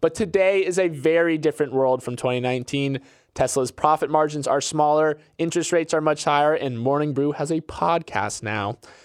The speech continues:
Back in twenty nineteen, there were no electric trucks on the market. Now there are three. Back in twenty nineteen, the E V market was growing like a weed. Now it's cooling. And all sorts of design defects, mostly stemming from the fact that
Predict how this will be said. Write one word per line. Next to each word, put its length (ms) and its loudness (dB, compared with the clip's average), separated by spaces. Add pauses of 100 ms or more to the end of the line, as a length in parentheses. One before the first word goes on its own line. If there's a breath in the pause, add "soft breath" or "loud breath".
(140)
Back 220 4
in 80 -2
twenty 200 0
nineteen, 420 0
there 100 2
were 100 4
no 380 4
electric 380 0
trucks 260 0
on 60 0
the 80 0
market. 560 0
Now 320 2
there 180 2
are 160 2
three. 540 -2 (260 soft breath)
Back 220 2
in 80 -4
twenty 200 0
nineteen, 440 -2
the 200 -2
E 100 0
V 220 0
market 360 2
was 160 -2
growing 260 0
like 160 -2
a 80 -2
weed. 400 -2 (160 soft breath)
Now 320 2
it's 240 -2
cooling. 600 -2 (300 loud breath)
And 140 0 (100)
all 260 4
sorts 360 0
of 60 -6
design 480 0
defects, 500 -2
mostly 260 -2
stemming 320 -2
from 160 -6
the 60 -2
fact 340 0
that 240 0